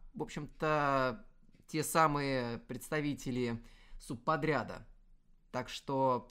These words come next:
тут, мне кажется, на исконно рязанских перевозчиков нагонять не особо имеет смысла, поскольку, ну, тут опять же традиция коммерческих перевозок, о которой я говорил в выпуске про Пермь,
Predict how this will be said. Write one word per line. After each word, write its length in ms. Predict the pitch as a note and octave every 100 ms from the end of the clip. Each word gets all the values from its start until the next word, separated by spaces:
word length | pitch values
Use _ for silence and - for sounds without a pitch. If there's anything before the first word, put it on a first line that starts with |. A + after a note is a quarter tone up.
| _
тут, 180 | D#3+ D#3
мне 100 | D3
кажется, 360 | D#3 D3+ -
на 120 | D3 D3
исконно 300 | - E3 D3+
рязанских 400 | D3 D3+ - -
перевозчиков 480 | D3+ E3 E3 -
нагонять 380 | C#3+ C3 C#3 D3
не 80 | C#3
особо 360 | C3 D3+ B2+ C#3+
имеет 300 | C#3+ C#3+ -
смысла, 500 | D3 D3 A#2+ A#2 F#2+ - - - -
поскольку, 800 | B2 A#2+ - D3 C3+ - C3 A#2 - - - - -
ну, 420 | E3+ B3 B3 - -
тут 160 | A3+
опять 400 | A3+ A3 G3+ D#3+
же 260 | E3 A#2 G#2 - - - - - - -
традиция 840 | D#3+ F3 C#3+ D#3+ - - A#2 A#2 - _ _ -
коммерческих 640 | C3 C3 C3 - - -
перевозок, 720 | C3+ B2+ D#3 A3+ G3+ - - _ _ _
о 80 | -
которой 380 | D#3+ D3+ D#3 D#3
я 80 |
говорил 520 | B2+ C#3+ D3 D3+ C#3 - _ _
в 420 | C3 C#3 D3 C3+ B2 A#2+
выпуске 380 | C#3+ - - C#3+
про 180 | - C#3
Пермь, 320 | C#3+ C#3+